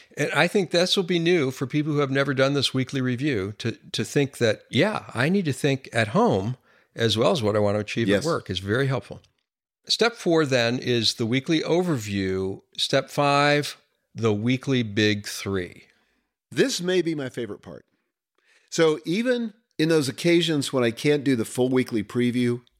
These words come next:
Speaker 2: I always do this, because if I start the week without knowing what my big three are, it's gonna be a problem.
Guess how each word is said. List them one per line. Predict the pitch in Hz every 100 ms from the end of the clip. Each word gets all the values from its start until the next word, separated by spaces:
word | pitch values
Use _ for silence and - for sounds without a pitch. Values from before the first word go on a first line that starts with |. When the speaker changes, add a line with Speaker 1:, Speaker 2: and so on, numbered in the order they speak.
| _ _
Speaker 2:
I | 117 147 -
always | 139 135 131 117
do | - 104
this, | 98 98 85
because | - 107 110
if | 110
I | 123 160
start | 196 - 175 180 90 90 - _ _ _
the | -
week | 107 110 113 80 -
without | 110 120 127 110
knowing | 107 123 139
what | 117 -
my | 95
big | 78 113 113
three | - 123 135
are, | 143 156 165 _ - - - -
it's | -
gonna | 170
be | 151
a | 101
problem. | - 95 78